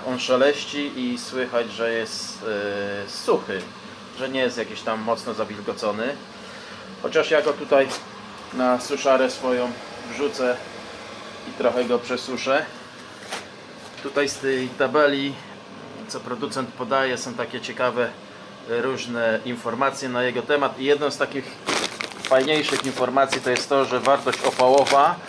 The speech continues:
to jest minimalna dwadzieścia sześć megajuli, czyli to jest, no, fajnie, fajnie, bo zawsze podają, że do, a tu jest, że od, no to się dobrze zapowiada.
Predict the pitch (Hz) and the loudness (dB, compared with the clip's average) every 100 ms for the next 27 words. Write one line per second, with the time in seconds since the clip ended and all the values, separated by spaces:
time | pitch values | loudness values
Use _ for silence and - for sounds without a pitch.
0 | - - 127 - 127 139 143 156 165 147 | -10 0 0 2 0 2 4 6 6 6
1 | 131 113 123 135 - 127 110 139 139 - | 4 4 2 2 0 -2 2 4 4 0
2 | - - - - - - - - 117 127 | -8 -14 -14 -14 -16 -18 -18 -14 -2 2
3 | 131 120 139 151 127 139 143 - - 127 | 2 2 2 4 4 4 0 -4 -2 0
4 | 135 131 131 135 131 131 127 123 135 131 | 2 4 6 6 4 2 0 2 4 4
5 | 139 127 - 135 135 120 113 113 120 - | 2 2 2 2 4 2 2 2 2 0
6 | 117 117 117 127 127 113 120 - - - | -2 2 4 4 2 2 0 -2 -16 -16
7 | - 160 160 135 - - - - - - | 2 6 8 8 4 -6 -16 -16 -16 -6
8 | 101 - 120 113 107 107 113 131 127 - | -6 -2 0 0 0 -2 2 4 4 2
9 | - - - - - - - 110 113 120 | -14 -16 -16 -16 -16 -16 -12 -6 -6 -2
10 | 120 135 120 127 123 120 127 120 131 123 | -2 2 2 2 0 0 0 4 4 4